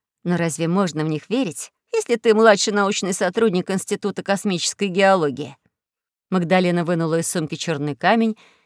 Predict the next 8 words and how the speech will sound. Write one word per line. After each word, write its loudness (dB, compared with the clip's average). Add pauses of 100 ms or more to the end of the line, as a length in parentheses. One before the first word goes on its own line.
и -6
спросила: -4 (720)
"Ну, 4 (680)
что 2
будем 4
с -2
ним 2
делать?" 4